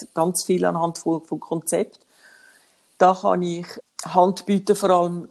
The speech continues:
indem ich den Menschen erkläre, wie die Sachen eben funktionieren. Aber wenn sie Therapie brauchen, nein, dann bin ich die falsche Person. Ich bin Handanalytikerin, kann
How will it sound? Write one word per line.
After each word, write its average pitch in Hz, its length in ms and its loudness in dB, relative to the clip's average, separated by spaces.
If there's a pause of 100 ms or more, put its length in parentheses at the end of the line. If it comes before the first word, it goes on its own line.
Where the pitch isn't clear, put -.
(100)
indem 170 460 0
ich 170 160 -6
den 175 180 -4
Menschen 165 420 -6
erkläre, 165 600 -6 (100)
wie 160 60 -14
die - 100 -20
Sachen - 500 -2
eben 160 160 -10
funktionieren. 170 1080 -2 (480)
Aber 175 220 2
wenn 175 160 0
sie - 120 -2
Therapie 165 520 -4
brauchen, 180 560 0 (160)
nein, 151 240 -4
dann 175 100 -8
bin 175 120 -8
ich 170 140 -12
die 165 100 -10
falsche 151 320 -6
Person. 175 320 -4 (420)
Ich 196 140 -2
bin 208 140 6
Handanalytikerin, 208 1160 4 (260)
kann 196 160 4